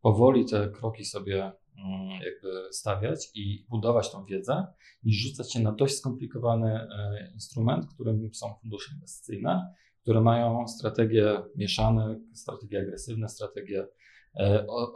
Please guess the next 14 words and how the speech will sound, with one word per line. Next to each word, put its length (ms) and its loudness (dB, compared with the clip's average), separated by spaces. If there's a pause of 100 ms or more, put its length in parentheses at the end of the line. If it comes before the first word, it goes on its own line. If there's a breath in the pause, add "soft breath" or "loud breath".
odporne 500 6
teoretycznie 580 0
na, 180 -4
na 100 -4
różne 260 -6
warunki, 560 -10 (280)
e, 480 -2
gospodarcze 720 -2 (520 soft breath)
i 300 8
będą 340 4
zmieniać 440 0
pewne, 320 -4
e, 220 0 (100)
mm, 500 -8